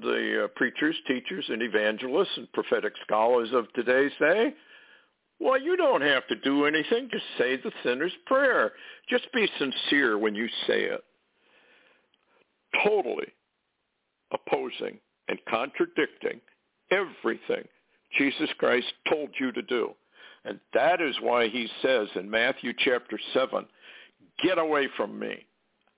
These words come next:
to the millions of Christians who stand before him. "Get away from me. I never experientially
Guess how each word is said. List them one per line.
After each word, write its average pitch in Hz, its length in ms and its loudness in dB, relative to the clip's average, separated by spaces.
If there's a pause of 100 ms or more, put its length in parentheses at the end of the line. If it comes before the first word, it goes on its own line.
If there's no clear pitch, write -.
(200)
to 123 100 0
the 113 140 0
millions 127 800 -2 (100)
of - 120 -10
Christians - 540 -4 (100)
who 101 80 -10 (200)
stand 143 340 0
before 139 440 0
him. 104 200 -8 (640)
"Get 185 280 4 (180)
away 113 500 2 (140)
from 113 200 -2
me. 107 320 -8 (320)
I 92 120 0
never 107 800 -2 (420)
experientially 127 1300 0